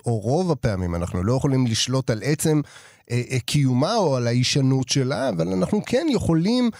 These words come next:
אמ, נקרא לזה לווסת או לפלטר איכשהו את הקשר שלנו איתה בצורה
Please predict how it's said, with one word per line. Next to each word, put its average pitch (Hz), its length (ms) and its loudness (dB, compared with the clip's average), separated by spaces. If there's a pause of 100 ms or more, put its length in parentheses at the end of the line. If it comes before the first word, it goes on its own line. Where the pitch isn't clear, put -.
(520)
אמ, 147 800 2 (1000)
נקרא 147 300 0
לזה 175 280 2
לווסת 147 800 0
או 135 80 2
לפלטר 131 720 0
איכשהו 214 340 0
את 139 160 0
הקשר 202 600 0
שלנו 110 540 0
איתה - 280 -2 (100)
בצורה 180 360 0